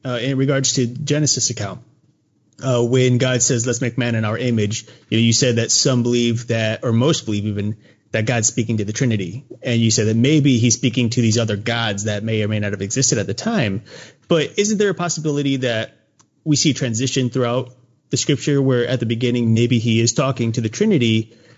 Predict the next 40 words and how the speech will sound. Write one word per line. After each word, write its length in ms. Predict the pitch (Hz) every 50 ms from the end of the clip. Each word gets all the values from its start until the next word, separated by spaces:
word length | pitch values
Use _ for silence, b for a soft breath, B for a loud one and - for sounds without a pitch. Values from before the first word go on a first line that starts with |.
| b b -
but 120 | 147 -
then 140 | 156 135 131 - -
as 600 | 135 135 135 135 135 135 131 123 123 123 127 - _ _
the 160 | - 120 120
angels 260 | 127 127 131 123 120
had 140 | 117 113 113
fallen 480 | - - 156 143 139 139 143 135 127 120
and 240 | 110 110 110 113 - - - _ _ _ _
demons 320 | - 139 135 143 139 131 -
start 240 | - 135 131 123 -
to, 260 | 127 117 113 120 123 120 B B B B B B B -
uh, 180 | 117 107 110
take 260 | 110 - - 151 127
their 120 | - 123 110
place, 720 | 117 - - 98 98 185 151 117 120 - - - - - - _ _ -
uh, 200 | 131 123 123 117
as 100 | 127 123
authority 460 | 123 117 - 175 170 170 156 135 127
on 80 | 123 117
the 100 | 110 -
earth, 380 | - 151 147 120 107 - - b b b b b _ _
that 140 | 143 123 - - - _ _ _ _ _ _
there, 140 | - 117 -
suddenly 400 | - - 165 160 151 151 147 139
there's 160 | 131 127 120
these 180 | 123 110 107 120
new 160 | 123 123 120
gods 340 | 120 120 113 120 127 123 117
that 80 | 104
people 220 | - 117 107 107 107
are 80 | 104
following, 400 | - - 113 113 120 127 139 135
such 320 | 123 - - 151 147 - 139
as, 280 | 123 117 110 110 - -
I 60 | 135
think 200 | - - 135 -
the 60 | - 113
name 180 | 120 127 123
is 120 | 113 104 101
Bel, 520 | 104 117 110 113 117 120 131 123 B